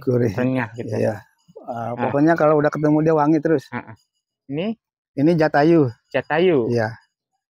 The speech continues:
Speaker 1: Jatayu ini saya notain tujuh ratus tujuh puluh lima.
Speaker 2: Mm-mm.
Speaker 1: Tampilannya seperti ini.
Speaker 2: Iya.
Speaker 1: Cakep tuh.
Speaker 2: Silakan ya.
Speaker 1: Iya, silakan.
Speaker 2: Ini sebuah
Speaker 1: Tapi di
Speaker 2: koleksi
Speaker 1: pinggangnya
Speaker 2: aja, ada
Speaker 1: La-,
Speaker 2: anak
Speaker 1: lagi
Speaker 2: lagi.
Speaker 1: gendong anak tuh.
Speaker 2: Pada gendong ya?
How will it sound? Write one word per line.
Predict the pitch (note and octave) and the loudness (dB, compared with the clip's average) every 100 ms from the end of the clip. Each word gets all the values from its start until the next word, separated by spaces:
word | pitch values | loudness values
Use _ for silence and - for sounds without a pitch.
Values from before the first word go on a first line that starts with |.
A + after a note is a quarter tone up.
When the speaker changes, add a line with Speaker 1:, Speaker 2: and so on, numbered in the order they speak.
| _ _ - | _ _ -8
Speaker 1:
Jatayu | C3 D3 D#3 | 0 2 4
ini | E3+ G3 G3+ | 4 2 0
saya | E3+ E3+ E3+ E3 D#3+ D#3+ _ _ _ _ | 2 2 4 2 2 -2 _ _ _ _
notain | D3 D3 D3+ D3+ E3+ F#3+ F#3+ | -4 -2 0 2 2 0 0
tujuh | D#3 | 0
ratus | D#3 C#3 D#3 | 2 2 2
tujuh | D3+ | 4
puluh | D#3 | 4
lima. | D#3 D3 B2+ | 4 2 0
Speaker 2:
Mm-mm. | B2+ A#2 G#2+ F2+ | -4 -6 -8 -6
Speaker 1:
Tampilannya | C3 D3+ E3 D#3 | -4 0 0 2
seperti | D#3+ E3 C#3+ D3+ D3 | 0 -2 -2 0 2
ini. | C#3 C3+ A2 G#2+ | 2 0 -2 -4
Speaker 2:
Iya. | G#2 - _ _ _ _ - | -8 -10 _ _ _ _ -10
Speaker 1:
Cakep | D#3 G3+ | -4 0
tuh. | A#3 G#3 _ | 0 -2 _
Speaker 2:
Silakan | - C3+ C3+ D3+ | -8 -6 -4 -2
ya. | C3 C3 | -2 0
Speaker 1:
Iya, | C3 A#2+ A2 A2+ | 0 0 -2 -6
silakan. | - B2 B2 B2 A#2+ | -6 -4 -2 -2 -2
Speaker 2:
Ini | A#2+ | -2
sebuah | - C3+ B2+ | -8 -12 -10
Speaker 1:
Tapi | B2+ B2 | -6 -2
di | D#3+ | 0
Speaker 2:
koleksi | D#3 - | 0 0
Speaker 1:
pinggangnya | C#3+ C#3 C3+ C#3+ E3 E3+ E3 | 2 2 2 2 2 2 0
Speaker 2:
aja, | E3 _ _ C3+ | -6 _ _ -6
ada | C3+ B2+ | -4 -2
Speaker 1:
La-, | C3 | -2
Speaker 2:
anak | - | -2
Speaker 1:
lagi | C3 C3+ | 0 0
Speaker 2:
lagi. | B2+ C3 | 2 2
Speaker 1:
gendong | B2+ B2+ | 0 0
anak | B2 B2 A#2+ | -2 -2 -4
tuh. | - A2 G#2 - | -6 -10 -10 -8
Speaker 2:
Pada | A2+ A#2+ | -8 -6
gendong | A#2 A#2+ C3+ C3 | -6 -4 -2 -2
ya? | A2+ | -4